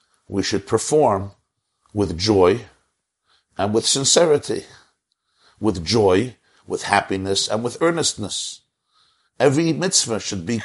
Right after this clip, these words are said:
performed with a sense of simcha. As the Rambam famously explains at the end of Hilchos Lulav,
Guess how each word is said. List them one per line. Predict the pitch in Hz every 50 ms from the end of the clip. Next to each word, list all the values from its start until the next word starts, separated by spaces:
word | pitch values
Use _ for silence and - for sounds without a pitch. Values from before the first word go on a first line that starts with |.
| - -
performed | 117 104 - - 101 110 107 101 92 - _ _ _ _ _ -
with | 110 107 -
a | - 92
sense | - - 117 110 101 -
of | 101 92
simcha. | - - - 123 95 - - - - 95 131 - _ _ _ _ _ _ _ _ _ _ _ _ _ _ _ _ _ _ _ _ _ _ _ _ _ _ _ _ _ _
As | - 92 87
the | 87 95
Rambam | 92 98 104 107 110 101 95 90
famously | - - 107 107 107 101 - - - 95
explains | 92 - - - - 101 101 98 98
at | 90
the | 80 95
end | 95 101 95
of | 90 80
Hilchos | 110 113 - - 101 - - 104
Lulav, | 113 120 120 104 87 76 - -